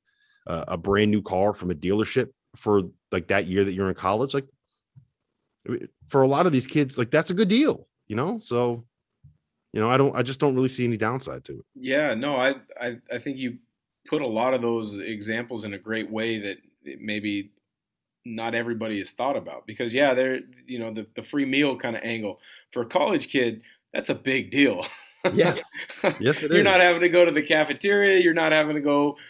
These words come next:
Speaker 2: you know, to McDonald's or whatnot. That is a huge deal. So how about best player you've seen in college basketball since you've been covering it closely?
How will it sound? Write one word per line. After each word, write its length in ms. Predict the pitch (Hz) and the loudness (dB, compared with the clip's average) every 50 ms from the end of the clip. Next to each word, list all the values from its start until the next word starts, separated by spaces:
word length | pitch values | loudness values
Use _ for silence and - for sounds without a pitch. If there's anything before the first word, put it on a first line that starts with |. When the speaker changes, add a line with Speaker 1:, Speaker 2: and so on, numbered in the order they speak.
| - _ - | -20 _ -4
Speaker 2:
you 120 | 151 151 | -2 0
know, 140 | 143 139 131 | 2 2 0
to 80 | 131 127 | -2 -4
McDonald's 540 | 131 127 - 160 165 170 170 170 160 151 | -4 -4 0 0 2 2 2 2 0 0
or 80 | 160 156 | -2 -2
whatnot. 480 | 156 160 151 143 143 143 143 147 143 123 117 113 110 | -2 -2 0 0 0 0 0 0 -2 -2 -4 -4 -2
That 160 | 120 127 147 | -2 0 0
is 200 | 170 156 131 113 | 0 0 -2 -2
a 40 | 110 | -4
huge 540 | 107 98 - - - 160 156 147 131 113 104 | -6 -6 -8 -10 -6 -2 -2 -2 -4 -4 -8
deal. 240 | 120 107 104 101 98 | -6 -6 -6 -6 -8
So 300 | - - 135 127 127 - - - - - - - _ _ _ _ _ _ _ - - | -4 -2 -2 -2 -2 -8 -20 -20 -20 -20 -20 -20 _ _ _ _ _ _ _ -10 -4
how 100 | - - | -4 2
about 500 | - 247 233 220 170 - - - 160 127 | 4 4 4 4 2 -2 -4 -14 -10 -2
best 300 | 165 170 190 - - - | 0 0 0 0 -4 -4
player 220 | - 220 208 185 | -2 0 0 2
you've 240 | 180 170 165 151 - | 2 0 -2 -2 -4
seen 420 | - - - 165 165 165 160 151 | -6 -6 -4 -2 -2 0 0 -2
in 140 | 139 120 107 | -2 -4 -6
college 400 | - - 147 147 143 120 120 110 | -6 -6 -6 -6 -6 -8 -8 -6
basketball 560 | 123 127 127 131 - - - 123 120 113 104 | -4 -4 -4 -4 -6 -8 -10 -6 -4 -4 -4
since 280 | 107 - 123 117 113 - | -4 -6 -8 -8 -6 -6
you've 140 | 131 127 123 | -6 -6 -4
been 160 | 127 120 110 | -6 -6 -6
covering 380 | - 131 127 113 113 113 104 | -4 -4 -4 -4 -4 -6 -6
it 100 | 104 - | -8 -8
closely? 460 | - - 117 107 98 - - 87 87 | -8 -8 -8 -8 -8 -10 -16 -18 -20